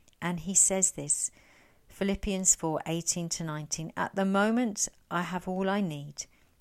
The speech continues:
and more. I am generously supplied with the gifts you sent me. They are a sweet-smelling sacrifice that is acceptable and pleasing to God.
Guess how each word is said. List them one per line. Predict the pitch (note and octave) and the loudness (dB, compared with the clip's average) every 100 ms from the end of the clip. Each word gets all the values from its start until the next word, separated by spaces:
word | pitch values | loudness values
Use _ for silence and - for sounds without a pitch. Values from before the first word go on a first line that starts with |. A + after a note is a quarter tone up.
| - E3+ | -6 2
and | F3 F3 - | 2 2 -2
more. | D#3 C#3+ - | -2 -4 0
I | F#3 | 0
am | F#3+ F3+ | 2 0
generously | - F#3+ F#3+ F#3+ - G3 | 0 2 2 2 0 2
supplied | F3+ F#3+ - E3+ D#3+ D#3+ | 2 2 -2 -4 -4 -4
with | D#3+ | -8
the | E3+ | -8
gifts | E3+ E3 - - | -8 -4 -4 -2
you | F3+ | 2
sent | - F#3 F3+ | 4 4 -2
me. | G#3 C3+ D3+ - - - - - - - _ - _ | -8 -10 -10 -18 -20 -20 -20 -20 -20 -20 _ -20 _
They | F#3+ G3 - | 4 6 4
are | F3 D#3+ | 0 4
a | |
sweet-smelling | D#3+ - F#3+ G3+ - - - F3 F#3 F#3 | 6 6 4 0 2 6 8 6 0 4
sacrifice | - - - - - D#3+ D#3 | 4 4 -6 -14 -8 0 2
that | - - | 2 0
is | E3 | -2
acceptable | - - - - - F#3+ F3 | 2 2 0 -4 -6 -4 -4
and | D#3+ D#3 | -6 -8
pleasing | - - F#3 F3+ - F3 F3 - | -10 -6 -4 2 2 2 -8 -10
to | - | -10
God. | - D3+ D3 | -6 -8 -8